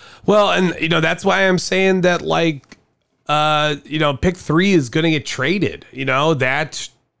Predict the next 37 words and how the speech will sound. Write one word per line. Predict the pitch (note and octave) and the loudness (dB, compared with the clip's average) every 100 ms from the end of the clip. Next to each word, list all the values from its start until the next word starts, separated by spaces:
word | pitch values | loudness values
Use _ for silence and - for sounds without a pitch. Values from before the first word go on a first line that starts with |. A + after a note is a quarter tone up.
| _ | _
will | D#3 - | 0 0
shake | - - C#3 D#3 | 0 -4 -2 -2
up | C#3+ D#3+ - | -2 -4 -4
the | C3 | -6
things | A#2 A#2 G#2 G#2 | -4 -4 -4 -8
a | A2 | -6
little | G#2+ A2+ | -6 -6
bit. | G2 G#2 G2 - - _ _ _ _ _ | -6 -6 -6 -8 -18 _ _ _ _ _
Um, | A2+ A2+ A2 G#2+ G#2 G2 - - | -4 0 0 -2 -4 -8 -10 -4
but, | F3 E3+ - - | -2 -4 -10 -8
you | C3+ | -2
know, | D3 | 0
whatever. | F#3 F#3 C3+ G2 - _ _ _ _ - | 2 2 0 -4 -8 _ _ _ _ -2
Uh, | D3+ D#3+ | 0 2
number | B3 C4 | 2 0
seven, | - - C4 F3 G3+ G#3 - - - | 0 2 2 2 0 -2 -12 -12 0
we're | E3 | 4
looking | E3+ E3+ E3 | 4 2 0
at | D#3+ D#3 - | 2 0 0
the, | E3 D3+ D3 C#3 | 0 2 2 2
uh, | C#3 | 2
Oakland | D#3 C#3 C3+ | 0 2 0
Raiders, | B2+ C3 D3 F#3 - | 2 2 2 0 0
or | |
sorry, | B2 D3 A2+ | -2 0 0
Vegas | C#3 F#3 C#3 | 0 0 -2
Raiders. | A#2+ G2+ F#2+ B2+ - _ _ - | -4 -6 -6 -6 -10 _ _ -16
Uh, | G2+ G2+ G#2 - | -8 -4 -6 -4
and | D#3+ D3+ C#3+ C#3+ C#3 C3+ C3 - _ _ - | -4 -2 0 0 -2 -4 -6 -10 _ _ -6
I | G3 | -2
think | C4 C4+ | 0 0
at | E3+ C3+ | 0 0
that | D#3 D#3+ | -2 -2
point | - D3+ C#3+ | -2 0 0
they | C#3+ | 0
do | A#2+ D3+ D3+ D#3 | 0 2 2 2
need | C#3 C3+ C#3 C#3+ D3 | 0 0 -2 -2 -6